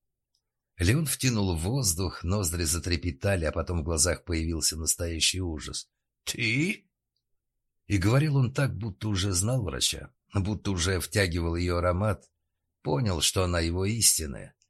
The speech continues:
и был категорически не согласен с природой. Сколько Леону, сколько Альбине? Какая у них разница в возрасте? Это из-за своей пары и неприятия лет, что разделяли их, леопард стал одержим выбором?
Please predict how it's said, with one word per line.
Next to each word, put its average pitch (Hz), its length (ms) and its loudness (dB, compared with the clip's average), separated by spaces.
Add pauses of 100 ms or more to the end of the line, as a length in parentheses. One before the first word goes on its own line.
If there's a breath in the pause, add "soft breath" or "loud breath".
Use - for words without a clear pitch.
(160)
и 120 120 -2
был 101 260 -4
категорически 92 760 0
не 85 120 -2
согласен 82 480 0
с - 60 -2
природой. 80 540 -6 (760)
Сколько 131 420 0
Леону, 98 380 2
сколько 113 380 -2
Альбине? 90 560 -4 (500)
Какая 101 340 0
у 98 40 0
них 98 240 -2
разница 107 460 2
в 92 40 -4
возрасте? - 540 -6 (680)
Это 95 320 0
из-за 87 360 2
своей 101 300 6
пары 98 400 2
и 82 60 -4
неприятия 90 600 -2
лет, 101 220 0
что 80 300 -2
разделяли 87 560 -2
их, 78 280 -6 (300)
леопард 90 460 2
стал 92 280 0
одержим 87 420 -2
выбором? 98 480 -4